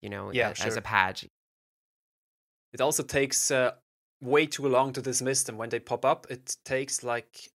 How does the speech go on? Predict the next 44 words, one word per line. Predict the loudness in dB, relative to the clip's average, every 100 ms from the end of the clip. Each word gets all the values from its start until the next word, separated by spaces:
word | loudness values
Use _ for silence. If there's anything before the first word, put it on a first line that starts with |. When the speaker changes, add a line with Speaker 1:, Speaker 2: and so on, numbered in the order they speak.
| -18
Speaker 2:
one | -8 -6 -6
or | -8
two | -8 -8 -2
seconds | 0 0 -2
until | -6 -4 -4
you | -4
can | -6 -6
actually | -6 -4 -4
dismiss | -4 -4 0 -2
them. | -2 -10 _ _ -4
I |
don't | -2 -2
Speaker 1:
Mm-hmm. | -4 -4
Speaker 2:
know |
why. | -6 -8 _ _ _ _ _
Speaker 1:
Yeah. | -12 -10 -12 -14 -12
Speaker 2:
It | -6
is | -4
inter-, | -4 -6 -8
interesting | -6 -6 -4 -4 -2
how | 0 0
the | -2 -8 -10 _
pause | -2 0 -2 -4 _ _ -8
menu, | -6 -4 -4 -4 -6 -12 _ -16
you | -10
can | -8 -8
also | -8 -6 -4 -2 -2
skip, | 0 -2 -4 -14 -20 _ _
uh, | -6 -4
cutscenes | -4 -2 0 0 -2 -4 -6
in |
the | -10
pause | -4 -2 -2
menu | -6 -8 -8
during | -8 -8
Speaker 1:
Mm-hmm. | -6
Speaker 2:
cutscenes, | -6 -6 -4 -6 -6 _ _ _ _
and | -2 0
Speaker 1:
Yeah. |
Speaker 2:
it's | -2 -4
extremely | -4 -4 -2 -2 0 0 2
responsive. | 2 2 0 0 -6
You | -6
can | -10